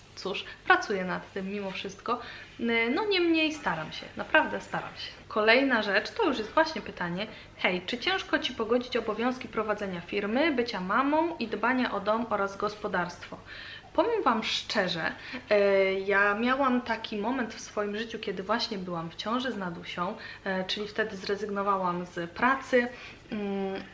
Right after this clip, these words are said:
no i generalnie byłam w domu. Byłam w domu, to była też ciąża zagrożona, więc ja nie mogłam robić nic, nawet nie mogłam sobie obiadu ugotować, całe dnie musiałam leżeć i to doprowadzało mnie, słuchajcie, do szału.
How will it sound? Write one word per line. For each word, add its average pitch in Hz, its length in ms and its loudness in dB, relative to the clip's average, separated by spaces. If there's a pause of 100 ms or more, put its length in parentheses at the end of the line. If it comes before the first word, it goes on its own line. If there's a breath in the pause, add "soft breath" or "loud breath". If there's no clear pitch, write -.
(100)
no 285 80 2
i 262 80 0
generalnie 190 640 2
byłam 175 280 -2 (120)
w 208 80 -12
domu. 185 280 4 (100)
Byłam 208 320 2
w 190 60 -10
domu, 226 340 0
to 220 120 -6
była 196 180 0
też 202 160 -8
ciąża 196 300 -2
zagrożona, 190 540 -2
więc 185 200 -6
ja 269 240 2
nie 302 100 0
mogłam 220 320 0
robić 185 340 -6
nic, 208 300 -6
nawet 196 340 -4
nie 202 100 -6
mogłam 190 300 -4
sobie 180 460 -4
obiadu 196 400 0
ugotować, 190 480 -4
całe 196 280 0
dnie 190 180 -6
musiałam 175 560 -4
leżeć 208 360 2 (460 loud breath)
i 240 100 0
to 262 260 4
doprowadzało 220 640 2
mnie, 214 160 -4
słuchajcie, 202 380 -2
do 190 260 -2
szału. 175 360 2